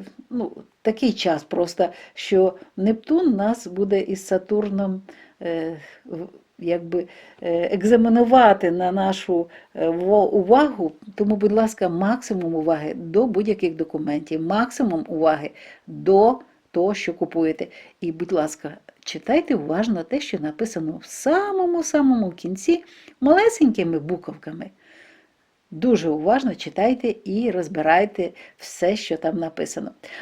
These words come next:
Ну що ж, а тепер, е, розберемося, в які дні, коли ми можемо починати нові справи, нові проекти і купувати дорогі речі. Тридцятого можна в середу все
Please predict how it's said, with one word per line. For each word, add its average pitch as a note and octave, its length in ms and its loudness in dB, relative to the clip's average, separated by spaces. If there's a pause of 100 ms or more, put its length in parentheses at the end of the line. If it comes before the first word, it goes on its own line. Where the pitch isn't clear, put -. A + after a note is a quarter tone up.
(100)
Ну D4+ 80 6
що F4+ 120 4
ж, D#4+ 100 6
а - 20 8
тепер, D4 300 6
е, A#3 200 8
розберемося, A#3+ 720 6
в G3 40 4
які G3+ 260 0
дні, G3 240 0
коли F#3+ 380 4
ми F#3 140 -2
можемо E3+ 380 -4
починати E3 540 -4
нові D#3+ 300 -2 (240)
справи, D#3 520 -4
нові D#3 240 0
проекти F#3 460 -2
і - 40 0
купувати F3 560 -6
дорогі D#3 380 -4
речі. D#3+ 420 0 (520)
Тридцятого D4 600 6
можна E3 340 -2
в D#3+ 60 -6
середу D#3+ 460 -2
все G3+ 440 0